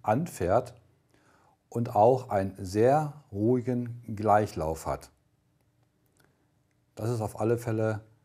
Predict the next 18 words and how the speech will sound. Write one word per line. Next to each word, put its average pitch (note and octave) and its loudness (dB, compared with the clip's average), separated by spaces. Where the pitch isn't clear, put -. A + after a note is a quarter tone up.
ein F2+ -6
Pluspunkt A#2 -2
für - -10
diese F#2+ -6
Lokomotive. F#2+ -6
Ebenfalls A2+ -2
im F2+ -4
etwas F2+ -10
schnelleren C3 -4
Lauf. A#2+ 2
Die G#2+ -8
Maschine A2 -2
läuft F#2 -2
sehr A#2+ 2
ruhig, A#2 -2
nimmt A2 -6
auch F2+ -8
willig B2 -2